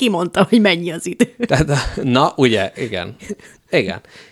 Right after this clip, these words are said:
Speaker 2: Jó, na,
Speaker 1: Isten
Speaker 2: tehát,
Speaker 1: maga.
Speaker 2: tehát, hogy mondhatjuk azt, hogy lehet, ö,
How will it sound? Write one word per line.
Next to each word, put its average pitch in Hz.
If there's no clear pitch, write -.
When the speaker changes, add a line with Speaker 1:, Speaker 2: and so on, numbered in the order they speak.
Speaker 2:
Jó, 139
na, 127
Speaker 1:
Isten 127
Speaker 2:
tehát, 185
Speaker 1:
maga. 156
Speaker 2:
tehát, 117
hogy 120
mondhatjuk 160
azt, 127
hogy 123
lehet, 143
ö, 107